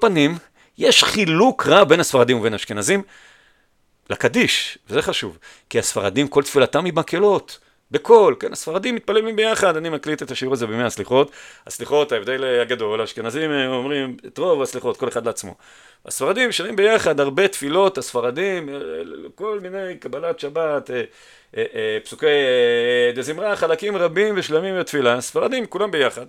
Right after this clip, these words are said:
והאשכנזים כל אחד לעצמו. ואחרי שרגילים בזה הספרדים, גם שיאמרו קדישם יחד, נשמע כולם.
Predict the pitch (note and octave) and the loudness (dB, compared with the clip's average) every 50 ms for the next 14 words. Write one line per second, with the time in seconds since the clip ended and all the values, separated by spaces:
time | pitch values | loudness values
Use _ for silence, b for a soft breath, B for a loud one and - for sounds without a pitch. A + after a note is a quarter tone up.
0 | _ C3+ B2+ - - E3+ F#3+ F#3+ A#3 B3 A3 - - D#3+ E3+ - E3+ D#3+ E3 E3 | _ -18 -18 -16 -14 -12 -12 -12 -12 -12 -12 -12 -14 -12 -10 -10 -10 -8 -8 -10
1 | - - D3+ C#3+ - B B B B B B B B B B B B B B G#2 | -10 -8 -12 -12 -14 B B B B B B B B B B B B B B 0
2 | A2+ A#2 - - F3+ G#3 - G3 F#3 D3+ C#3+ B2 C#3 D3+ G#3 B3 A#3+ A#3 G3 D3+ | 0 0 4 4 4 6 8 6 6 6 6 6 6 6 6 8 10 10 10 10
3 | D#3+ C#3+ C3 - - A2+ G#2+ G#2+ G#2+ C#3 G#3+ A3+ G3 G3+ F#3+ C#3+ C#3 F3+ G3+ - | 8 6 6 4 0 2 2 2 4 4 4 4 4 2 2 4 4 6 6 8
4 | - F#3+ F#3 F#3+ G#3 G3+ - F3+ D#3 D3+ C3+ - E3+ G3+ G#3+ F3+ D#3 F#3+ A3 G#3+ | 6 6 6 6 4 4 2 0 0 0 -2 0 2 2 2 4 4 4 4 4
5 | E3+ F#3 F#3 D3 B2 A2+ - - C#3 D3+ - - D#3+ F3+ G3 F#3+ F3+ | 6 4 4 4 2 -6 -2 0 -2 -2 -2 -2 0 2 2 2 0